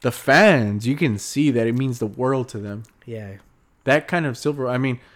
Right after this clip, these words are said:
Speaker 1: uh, uh, Frankfurt hadn't won any, any European trophies in, I think, over forty years.
Speaker 2: Yeah, yeah.
Speaker 1: Rangers, I think, in, in over thirty.
Speaker 2: Yeah.
Speaker 1: So,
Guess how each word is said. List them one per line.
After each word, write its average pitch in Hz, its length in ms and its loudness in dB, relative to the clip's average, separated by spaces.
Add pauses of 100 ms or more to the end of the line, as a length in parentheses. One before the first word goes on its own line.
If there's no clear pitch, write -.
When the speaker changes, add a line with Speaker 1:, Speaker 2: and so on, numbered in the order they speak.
(280)
Speaker 1:
uh, - 20 -4
uh, 127 460 2 (880)
Frankfurt 151 560 0
hadn't 139 360 0
won 123 260 0
any, 117 500 -6 (240)
any 127 180 -4
European 123 1040 -4 (880)
trophies 120 840 -4 (140)
in, 117 160 -10
I 117 80 -4
think, 127 280 -10
over 123 200 -4
forty 123 300 -4
years. 117 400 -6 (600)
Speaker 2:
Yeah, 117 240 -6
yeah. 104 220 -14 (140)
Speaker 1:
Rangers, 135 500 2
I 120 80 0
think, 123 220 -6
in, 104 200 -4 (180)
in 113 140 -4
over 113 200 -2
thirty. 131 500 -4 (420)
Speaker 2:
Yeah. 104 360 -10 (280)
Speaker 1:
So, 117 480 0